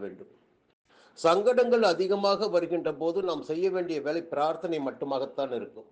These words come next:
குறிப்பாக அந்த பிரார்த்தனை கூட குலதெய்வத்தை வணங்கி வேண்டி வேண்டுதல் வைக்கும் போது அது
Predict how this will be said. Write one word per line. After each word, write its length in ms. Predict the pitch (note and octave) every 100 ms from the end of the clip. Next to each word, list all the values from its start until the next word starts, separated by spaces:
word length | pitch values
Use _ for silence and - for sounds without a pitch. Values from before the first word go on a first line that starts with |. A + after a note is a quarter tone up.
| _ _ _ _ _ _ _ _ -
குறிப்பாக 520 | G#3+ A#3 A#3 G#3+ A3
அந்த 140 | G3 D#3 -
பிரார்த்தனை 420 | E3+ F#3 F#3+ F3 D#3
கூட 140 | E3 D3+ A#2+ A#2
குலதெய்வத்தை 760 | E3 F3+ F#3+ F#3 D#3 D3 - C3+ A#2 A2+ A2+ - _ _ _ -
வணங்கி 580 | A#2 D3 E3+ E3 E3 E3+ - _ _ _
வேண்டி 540 | A2 C#3+ E3 E3 D#3 D#3 - - A2
வேண்டுதல் 420 | C#3+ E3 D#3 C#3+ A#2+
வைக்கும் 340 | A#2+ C3+ A2+
போது 200 | B2 C3+ C3+ - _ _ _ _ _ _ _
அது 240 | D3 G3